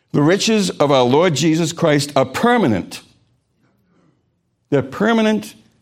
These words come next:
and abiding riches. They are lasting. They are unsearchable,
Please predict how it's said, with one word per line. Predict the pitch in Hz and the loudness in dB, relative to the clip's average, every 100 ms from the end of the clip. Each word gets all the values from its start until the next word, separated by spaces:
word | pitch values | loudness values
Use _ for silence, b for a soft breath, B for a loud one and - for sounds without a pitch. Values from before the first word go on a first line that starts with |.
| _ | _
and | 139 151 | -2 0
abiding | 117 139 165 170 139 107 | 0 0 0 2 2 0
riches. | 104 104 - 90 - - _ _ _ _ _ _ | 0 -2 -6 -8 -12 -20 _ _ _ _ _ _
They | - 156 | 0 0
are | 131 | 2
lasting. | 139 160 151 - 143 101 90 - _ _ _ _ _ _ - | 2 0 -2 -2 0 0 -2 -10 _ _ _ _ _ _ -4
They | 156 | -2
are | 160 170 | 0 0
unsearchable, | 139 147 - - 196 190 170 135 98 82 | 0 0 -2 -2 -2 -2 -2 0 0 -2